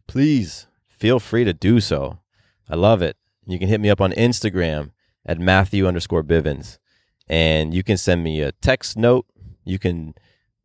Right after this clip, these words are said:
do a voice note, dictate something to me. You can do a video note.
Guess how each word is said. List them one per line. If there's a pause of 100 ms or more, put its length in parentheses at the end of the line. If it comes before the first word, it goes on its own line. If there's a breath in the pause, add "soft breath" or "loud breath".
(280)
do
a
voice
note,
dictate
something
to
me.
You
can
do
a
video
note.